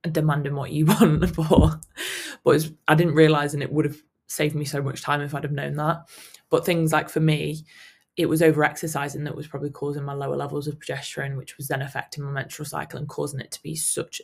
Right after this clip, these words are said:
a wide variable in days. So anyway, completely off topic there,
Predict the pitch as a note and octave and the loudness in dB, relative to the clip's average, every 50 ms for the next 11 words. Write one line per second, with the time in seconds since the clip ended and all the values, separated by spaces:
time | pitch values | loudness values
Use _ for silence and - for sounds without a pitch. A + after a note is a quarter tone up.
0 | _ - D3+ D3+ D3+ D3+ C#3+ C#3 C#3 C#3 D3+ C#3 C#3 C#3 C#3 C3+ - - - - | _ -6 -4 -4 -2 -2 -2 -2 -2 -2 -2 -2 -2 -2 -6 -6 -8 -6 -6 -6
1 | - - D3 D3 C#3 C#3 C#3+ C#3+ C#3 C3+ _ - - - - _ _ _ _ - | -6 -4 -4 -4 -4 -4 -4 -6 -6 -8 _ -20 -20 -20 -20 _ _ _ _ -6
2 | C#3 C3 - - - - - _ _ _ _ _ _ _ _ _ - - - - | -4 -4 -4 -4 -6 -10 -12 _ _ _ _ _ _ _ _ _ -20 -18 -18 -18
3 | - - - - - - - - - - - _ _ _ _ _ - - - F#3+ | -18 -18 -20 -20 -20 -20 -20 -20 -20 -20 -20 _ _ _ _ _ -2 4 6 6
4 | F#3 E3+ D#3+ D3+ D3+ D3 D3+ D#3 D#3+ D#3 - - - E3 D#3+ D#3 D#3+ - - D3 | 6 8 6 6 6 6 4 2 0 -2 -4 -8 -4 -2 0 2 2 0 0 0
5 | D3+ D#3 D3 C#3+ C#3 C3 - - - D3+ - - D#3 D#3 - - - - C3 C#3 | 0 0 0 -2 -4 -8 -8 -8 -8 -8 -8 -8 -12 -10 -12 -10 -8 -6 -6 -6
6 | C#3+ C#3 | -6 -4